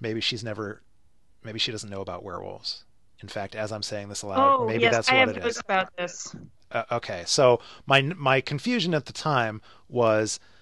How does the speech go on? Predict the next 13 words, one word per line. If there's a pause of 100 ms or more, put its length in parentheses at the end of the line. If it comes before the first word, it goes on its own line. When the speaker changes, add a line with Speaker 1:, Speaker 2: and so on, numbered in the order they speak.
(340)
Speaker 1:
I
thought
it
was
really
weird
the
way
she's
talking
to
Riley
about